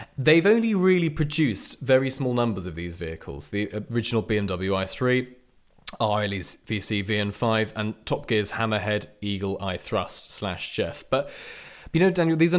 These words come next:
not new ideas. We've had diesel electric trains for seventy years. The patent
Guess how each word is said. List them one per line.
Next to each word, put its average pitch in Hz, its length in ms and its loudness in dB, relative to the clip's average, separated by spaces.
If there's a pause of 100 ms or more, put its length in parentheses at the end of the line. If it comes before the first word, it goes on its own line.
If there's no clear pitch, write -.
(160)
not - 180 -2 (220)
new 139 200 6
ideas. 123 640 2
We've 123 240 -2
had 131 420 0 (360)
diesel 135 300 6
electric 120 400 2
trains 104 320 0
for 104 100 -8
seventy 101 440 -2
years. 92 400 -4 (280)
The 113 320 -2 (360)
patent 143 520 -2